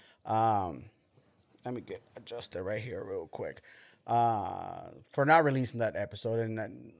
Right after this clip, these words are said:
consistency is the key to know if you're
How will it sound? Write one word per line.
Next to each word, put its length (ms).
consistency 640
is 160
the 80
key 340
to 480
know 220
if 180
you're 260